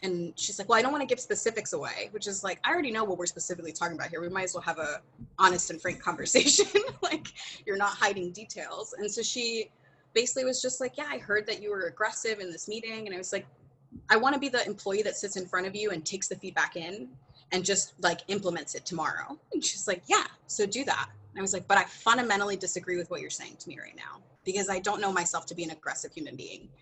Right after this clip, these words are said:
And the situation that you're referring to, I've worked through with my colleagues. So if there are other instances that you can think of that we should discuss, I'm happy to do that. But I would really appreciate if people stopped using the word aggressive to define me. I think it's really hard to counter. Like,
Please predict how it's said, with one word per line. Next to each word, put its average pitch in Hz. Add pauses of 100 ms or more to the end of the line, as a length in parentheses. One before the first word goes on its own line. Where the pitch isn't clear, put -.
(220)
And 185
the 190
situation 202
that 180
you're 175
referring 180
to, 175
I've 190
worked 208
through 185
with 165
my 143
colleagues. -
So 180
if 180
there 220
are 196
other 208
instances 190
that 185
you 180
can 170
think 175
of 190
that 170
we 170
should 175
discuss, - (300)
I'm 196
happy 208
to 180
do 160
that. 196 (400)
But 196
I 220
would 220
really 233
appreciate 190
if 151
people 165
stopped -
using 170
the 160
word 165
aggressive 160
to 165
define 160
me. 220
I 185
think 180
it's 180
really 180
hard 175
to 170
counter. 226 (140)
Like, 165